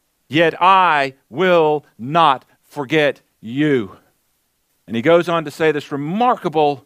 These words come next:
mind-bending statement. He says, "I have engraved you on the palms of my hand." What an encouragement to know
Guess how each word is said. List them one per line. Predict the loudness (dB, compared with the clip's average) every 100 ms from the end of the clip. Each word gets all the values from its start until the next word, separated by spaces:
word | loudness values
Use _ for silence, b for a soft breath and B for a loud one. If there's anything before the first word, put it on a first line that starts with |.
| -8
mind-bending | -2 0 0 -2 -2 -2 -2 -6 -8
statement. | -6 -2 -2 -4 -10
He |
says, | -6 -6
"I | -2 -2
have | -2 -6
engraved | -6 -10 -8 -2 0 0 -4 -10
you | -10 -8 -6 -4
on | -4 -6
the | -10
palms | -6 -4 -4 -8 -12 -16
of | -14 -8
my | -8
hand." | -8 -14 -18 -20 _ _ _ _ _ _ _ _ _ _ _ _ _ _ _ _ _ _ _ _ _ _ _ _ _
What | -6
an | -4
encouragement | -6 -8 -4 -2 -2 -6 -14
to | -10
know | -4 -2 -2